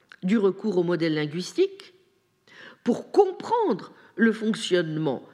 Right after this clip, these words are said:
des processus cognitifs. Et ce déplacement, en fin de compte, s'avère radical.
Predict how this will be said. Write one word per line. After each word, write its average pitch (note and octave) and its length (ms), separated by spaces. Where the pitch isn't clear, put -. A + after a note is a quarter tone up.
des F3 180
processus E3 520
cognitifs. C#3 640
Et F4+ 100
ce F4+ 160
déplacement, G#3+ 800
en G#3 100
fin D#3+ 220
de D#3+ 100
compte, G4 680
s'avère C#4 600
radical. - 680